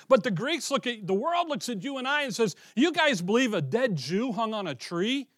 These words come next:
What are you, fools?" See, that's why he says to the Greeks, "Foolishness." They, "You guys believe in human sacrifice?"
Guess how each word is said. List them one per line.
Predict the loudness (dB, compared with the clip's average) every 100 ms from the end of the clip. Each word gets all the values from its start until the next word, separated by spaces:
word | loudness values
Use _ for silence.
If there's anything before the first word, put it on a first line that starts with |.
| _ _ _ _ _ _ _ _ _ _ _ _ _ _ _ _ -20 _ _ _ -6
What | 0
are |
you, | 0 0
fools?" | -4 0 4 6 6 6 0 -6 -16 _ _ _ _ _ _ _
See, | -4 -4
that's | 2 2 4
why | 4 6
he |
says | 4 6 6 4 2 _ _ _
to | 2 4
the |
Greeks, | 6 6 4 2
"Foolishness." | -4 2 2 2 -2 -6 -8 -12 -2
They, | 2 2 0 -4
"You | 2 4 6
guys | 4 4 2
believe | 2 4 4 4 2 2
in | -2 -6
human | -2 0 0 -2 -6
sacrifice?" | -10 -12 -14 -12 -16 -14 -18 -18 -20 _ _